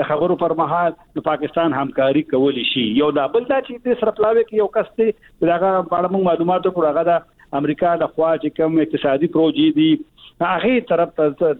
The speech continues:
د ملک-، مخکې ملګرو ملتونو کې پاتې شوی دی. نو د هغه دغه زلمي خلیلزاد سره هغه راغلی دی. دا هم امکان ده چې د افغانستان د، د بحالۍ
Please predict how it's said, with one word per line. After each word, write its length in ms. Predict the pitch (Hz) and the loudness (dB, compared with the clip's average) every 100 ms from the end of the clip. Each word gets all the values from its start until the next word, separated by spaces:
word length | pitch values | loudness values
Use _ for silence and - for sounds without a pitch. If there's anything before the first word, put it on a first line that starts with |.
| 156 143 143 | 0 0 0
د 100 | 165 156 | 0 2
ملک-، 180 | 156 180 | 2 0
مخکې 180 | - 151 | 0 0
ملګرو 260 | 156 165 165 | 2 0 0
ملتونو 280 | 156 175 | 0 0
کې 140 | 156 147 | 0 0
پاتې 160 | 151 143 | 0 0
شوی 180 | 160 156 147 | 0 0 0
دی. 80 | 143 | 0
نو 80 | 147 | 2
د 80 | |
هغه 140 | 151 165 175 | 0 -2 0
دغه 200 | 156 135 - _ _ - 156 | 0 -2 -4 _ _ -4 -2
زلمي 240 | 180 262 233 | 2 0 0
خلیلزاد 360 | 226 208 233 226 | -2 0 0 0
سره 140 | 175 | 0
هغه 160 | 147 147 | 0 0
راغلی 300 | 135 127 127 131 | 0 0 0 0
دی. 60 | 147 143 | -2 0
دا 160 | 180 | 0
هم 260 | 170 233 254 | 2 2 2
امکان 360 | 180 165 151 156 | 0 0 0 -2
ده 80 | 143 | 0
چې 60 | 143 | 0
د 160 | 131 139 | 0 -2
افغانستان 640 | 127 135 127 147 147 143 | 0 -2 -2 0 2 2
د، 160 | 139 139 147 139 131 131 135 | 2 2 2 0 -2 -2 -2
د 120 | 135 | -2
بحالۍ 360 | 135 123 131 143 | 0 -2 0 -2